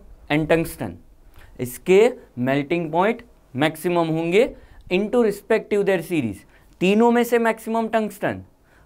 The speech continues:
फिर molybdenum और फिर क्रोमियम। पर अगर थ्री डी सीरीज में पूछे तो क्रोमियम, फ़ोर डी में पूछे तो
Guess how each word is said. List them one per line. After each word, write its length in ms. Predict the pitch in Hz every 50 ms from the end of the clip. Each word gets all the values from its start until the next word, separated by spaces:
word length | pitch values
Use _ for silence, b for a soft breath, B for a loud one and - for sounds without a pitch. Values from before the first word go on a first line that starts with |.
| b b -
फिर 160 | 190 202 202
molybdenum 640 | 208 208 208 220 214 190 180 190 175 147 117 98 98 - - -
और 140 | 139 139 147
फिर 220 | 143 - 214 214
क्रोमियम। 460 | 214 214 208 202 202 202 190 160 123 104 - B B B B B B -
पर 100 | 160 170
अगर 220 | 170 170 185 175
थ्री 220 | 170 - 170 190
डी 140 | 190 226 233
सीरीज 340 | - - 220 202 220 208 202
में 160 | 220 220 220 208
पूछे 300 | 208 202 196 - 208 208
तो 160 | 208 226 254 285 - - _ _ - - - _ _ - - - -
क्रोमियम, 460 | 127 131 131 135 139 151 170 196 226 - b b b b b - -
फ़ोर 160 | 160 170 170
डी 100 | 175 185
में 180 | 190 190 185
पूछे 300 | - 170 170 170 - 180
तो 160 | 180 185 190